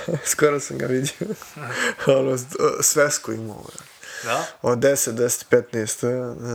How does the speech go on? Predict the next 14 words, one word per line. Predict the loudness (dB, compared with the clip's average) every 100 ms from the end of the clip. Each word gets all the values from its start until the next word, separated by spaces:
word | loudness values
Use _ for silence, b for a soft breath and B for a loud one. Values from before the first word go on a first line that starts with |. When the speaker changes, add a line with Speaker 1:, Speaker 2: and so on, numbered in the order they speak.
| -6 -6 -8 -10 -12 -10
Speaker 1:
zagrijavanje, | -4 -2 0 2 2 0 -2 -6
pa | -6
ono. | -4
Speaker 2:
Jebi | -2 0
ga, | 0 0
Buraz, | 0 -2 0 -2 0
to | 0
je | -2
me-, | -4 -8
metodičan | -10 -10 -2 -2 -2 -4 -6
rad, | -4 -4 -4 -6
ono. | -4 2
Speaker 1:
Jest, | 4 2 -2
jest. | -4